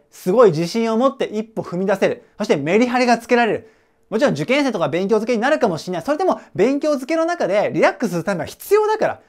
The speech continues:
その時のリラックスする時間がやることやってるしなっていう、もっともっとリラックス効果も高まっていく。いいことしかない。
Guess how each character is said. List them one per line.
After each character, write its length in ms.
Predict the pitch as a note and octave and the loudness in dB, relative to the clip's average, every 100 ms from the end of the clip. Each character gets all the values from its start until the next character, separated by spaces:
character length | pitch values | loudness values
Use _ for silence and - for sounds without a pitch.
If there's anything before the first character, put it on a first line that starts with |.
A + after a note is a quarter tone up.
| _ | _
そ 140 | _ B3+ | _ -2
の 60 | |
時 80 | C#4 | 0
の 120 | B3 D3 | -2 2
リ 100 | G3 | 2
ラ 120 | D#4 | 2
ッ 40 | |
ク 200 | E4 - | -2 -6
ス 140 | A#3+ F3 | -4 -2
す 100 | F3 | -2
る 120 | E3+ | -2
時 140 | D3+ | -2
間 140 | A3 A3+ | -2 -2
が 160 | A#3+ - _ | -4 -6 _
や 160 | D#3 | 0
る 120 | A#3+ D4 | 0 0
こ 100 | E4 | -2
と 80 | |
や 180 | G#3+ E3 | -2 -4
っ 60 | F#3 | -6
て 140 | - | -2
る 100 | F4 | -2
し 140 | E4+ G3+ | -2 -2
な 140 | B3+ | -2
っ 120 | C#4 | -4
て 140 | _ G3+ | _ 2
い 100 | A3 | 2
う、 120 | - - | 0 0
も 160 | D4 | 2
っ 140 | A4 - | 2 0
と 120 | A#3+ | 0
も 140 | C4+ | 0
っ 40 | E4+ | 0
と 120 | - | -2
リ 100 | D#3+ | 2
ラ 120 | A#3+ | 2
ッ 20 | |
ク 120 | C4 - | 0 -10
ス 100 | - | -2
効 180 | C#4+ | 0
果 80 | B3 | 0
も 80 | F#3 | -4
高 320 | - D#3+ A#3+ | -6 -6 -2
ま 100 | C4 | -2
っ 80 | C4 | -2
て 80 | D3 | -6
い 60 | |
く。 100 | - - | -12 -4
い 60 | |
い 200 | G#4+ A#4+ | -2 0
こ 120 | - | -2
と 120 | - D3 | -2 -2
し 100 | - | -4
か 100 | F#3+ | -14
な 60 | |
い。 100 | - | -18